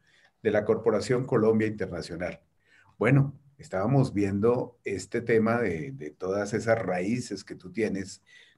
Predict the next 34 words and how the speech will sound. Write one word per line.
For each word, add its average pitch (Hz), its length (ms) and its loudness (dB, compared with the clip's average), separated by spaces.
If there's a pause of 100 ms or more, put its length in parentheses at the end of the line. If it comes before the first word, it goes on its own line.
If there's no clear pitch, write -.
de 92 100 -6
todas 104 300 -2
esas 113 280 -2
experiencias 92 680 -6
del 92 180 -8
colegio, 82 720 -10 (500)
eh, 80 540 -6
la 92 140 -4
universidad, 85 640 -6
por 101 120 -4
supuesto, 87 440 -10
como 85 200 -12
te 80 120 -10
marca, 95 500 -6 (420)
para 90 260 2
llegar 95 600 -2
al 90 300 -6
tema 104 260 0
laboral, 104 840 0 (100)
saber 85 480 -8
que 104 140 -4
pasaste 98 720 -4 (480)
un 101 180 -6
buen 101 220 2
tiempo 104 680 2
en 82 260 -8
el 80 140 -10
sector 92 440 -6
de 95 120 -2
los 87 200 -6
camarones, 95 800 0
el 80 120 -10
trabajo 80 500 -8
con 76 340 -10